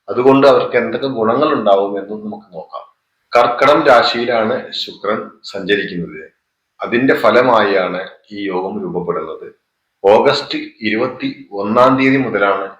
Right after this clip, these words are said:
ഈ യോ-, യോഗം അനുഭവത്തിൽ വരിക. തീർച്ചയായിട്ടും ഈ യോഗത്തിന്റെ ഗുണങ്ങൾ ലഭിക്കുന്ന രാശിക്കാരാരാണെന്ന് നമുക്ക് നോക്കാം.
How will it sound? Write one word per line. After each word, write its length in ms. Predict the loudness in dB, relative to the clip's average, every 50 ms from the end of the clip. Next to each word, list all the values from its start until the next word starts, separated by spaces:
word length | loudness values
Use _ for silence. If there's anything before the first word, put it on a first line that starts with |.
| -12
ഈ 200 | -8 -6 -6 -4
യോ-, 300 | -4 -4 -6 -6 -8 -14 _ _ _ _ _ _ _ _ -4
യോഗം 400 | -2 0 0 2 0 0 -2 -4
അനുഭവത്തിൽ 520 | -6 -6 -4 -2 -2 -2 -2 -4 -6 -6 -6
വരിക. 260 | -6 -6 -6 -8 -8 -10 -10 -12 _ _ _ _ _ _ _ _ _ 2
തീർച്ചയായിട്ടും 720 | 2 2 4 4 4 4 4 4 2 -2 -4 -6 -8 -8 -6
ഈ 100 | -4 -2
യോഗത്തിന്റെ 680 | 0 0 0 0 -2 -4 -6 -6 -4 -4 -6 -6 -10 -16 _ _ _ _ _ _ _ _ _ _ _ _ -4
ഗുണങ്ങൾ 340 | 0 2 2 2 4 2 2
ലഭിക്കുന്ന 680 | 2 2 0 -2 -4 -2 -2 0 0 0 0 -2 -6 -12 -16 _ _ _ _ _ -4
രാശിക്കാരാരാണെന്ന് 880 | -2 -2 -2 -2 -2 0 2 4 6 6 6 6 4 4 2 0 -2 -6
നമുക്ക് 220 | -8 -8 -8 -8
നോക്കാം. 520 | -8 -8 -6 -6 -8 -8 -8 -10 -18 _